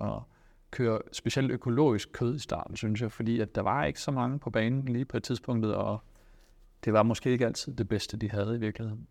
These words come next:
Der kunne man godt nogle gange kigge ind i, at en konventionel var bedre. Øh,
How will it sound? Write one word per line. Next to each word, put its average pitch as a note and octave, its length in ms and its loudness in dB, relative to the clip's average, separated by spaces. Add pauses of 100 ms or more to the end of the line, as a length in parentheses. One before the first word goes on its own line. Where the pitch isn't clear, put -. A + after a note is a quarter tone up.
(200)
Der G#2 80 2
kunne F3+ 160 2
man B2 100 4
godt F#2+ 200 4
nogle A2 160 2
gange G2+ 180 2
kigge G#2 200 0
ind G2+ 100 2
i, G2 80 2
at F#2+ 60 -2
en F#2+ 80 -4
konventionel G2+ 560 2 (100)
var G#2 120 -4
bedre. G#2 360 0 (360)
Øh, G2 300 0